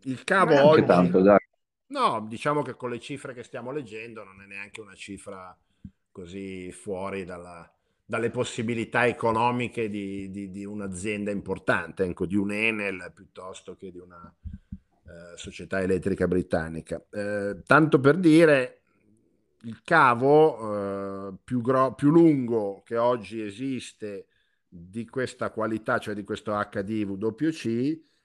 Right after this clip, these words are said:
Speaker 1: eh, collega la Norvegia alla, alla U K, alla Gran Bretagna, ed è di settecentoventi chilometri, quindi si tratterebbe di,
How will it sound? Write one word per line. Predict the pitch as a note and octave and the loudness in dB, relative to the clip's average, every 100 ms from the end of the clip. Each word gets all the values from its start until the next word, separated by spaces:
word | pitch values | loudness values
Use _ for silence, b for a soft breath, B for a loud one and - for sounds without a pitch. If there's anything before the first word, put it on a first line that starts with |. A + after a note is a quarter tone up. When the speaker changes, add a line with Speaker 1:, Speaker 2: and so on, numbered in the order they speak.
| _ _ A#2+ | _ _ -4
Speaker 1:
eh, | A#2 A2+ A2+ G#2+ | -2 0 -2 -4
collega | - C3 C#3 C#3+ C3 A#2+ A2+ G#2+ G#2 G#2 | 0 2 6 6 4 2 2 0 -4 -6
la | G#2+ | -6
Norvegia | A2+ A#2 A2 C3 A#2+ G2+ A2 G#2 - | -6 -4 -2 0 -2 -4 -6 -6 -12
alla, | G2 G2 G2 F#2 F#2+ | -16 -16 -14 -14 -14
alla | F#2+ F#2 F#2 | -14 -14 -8
U | G#2+ A#2+ | -8 -4
K, | B2 A#2 B2+ A2+ | -2 0 0 -2
alla | F2+ | -6
Gran | F#2+ G#2 | -8 -4
Bretagna, | D#3 E3+ A2+ A2 A#2+ B2+ | -4 2 2 2 0 0
ed | C3 | 4
è | A#2+ | 4
di | B2+ | 4
settecentoventi | - G#2+ - A#2+ A2+ A2+ B2 G2+ G2 F2+ | -2 -6 -6 -10 -10 -12 -12 -12 -16 -20
chilometri, | G#2+ A2 G2+ E2+ F2+ | -8 -8 -8 -12 _
quindi | G#2 F#2+ | -18 -16
si | F#2 G#2 | -20 -18
tratterebbe | - G2 - G2+ G2 G2+ G2+ _ b b b | -10 -10 -6 -6 -6 -6 -6 _ b b b
di, | G2+ | -18